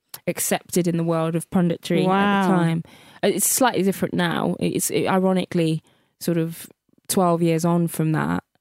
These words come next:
Speaker 1: um, I actually feel now, even as an experienced pundit, that people are just waiting for me to make a mistake.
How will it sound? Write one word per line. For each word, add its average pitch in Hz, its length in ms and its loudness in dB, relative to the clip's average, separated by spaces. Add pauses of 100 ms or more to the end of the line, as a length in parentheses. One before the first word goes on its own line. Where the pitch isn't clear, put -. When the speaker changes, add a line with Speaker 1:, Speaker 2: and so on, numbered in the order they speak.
(160)
Speaker 1:
um, 160 500 0 (260)
I 170 120 0
actually 170 320 -2
feel 160 260 -2
now, 160 580 0
even 165 300 0
as 165 160 -4
an 160 60 -2
experienced 160 760 -4
pundit, - 500 -4 (760)
that 175 180 -2
people 175 280 0
are 165 40 0
just 156 220 -6
waiting 165 400 -2
for - 80 -6
me 170 140 -2
to 170 100 -6
make 165 200 -2
a 180 40 -6
mistake. 175 580 -4